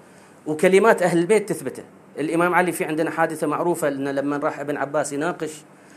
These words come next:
الخوارج، الإمام علي نصحاه، قال له: "لا تناقشهم بالقرآن،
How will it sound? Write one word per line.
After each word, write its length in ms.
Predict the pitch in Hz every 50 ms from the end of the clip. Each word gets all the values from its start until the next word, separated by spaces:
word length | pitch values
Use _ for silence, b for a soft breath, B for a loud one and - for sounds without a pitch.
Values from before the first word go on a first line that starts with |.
| B B -
الخوارج، 580 | 143 131 - 151 151 175 202 214 220 214 170 180
الإمام 260 | 180 170 175 170 165
علي 200 | 147 185 190 175
نصحاه، 400 | 165 147 - - 160 147 117 - - B B B B B B - 139 139
قال 120 | 160 185 190
له: 60 | 185
"لا 140 | 185 202 202
تناقشهم 540 | 196 190 175 165 160 156 151 - 139 135
بالقرآن، 520 | 127 135 131 123 - 127 123 101 104 98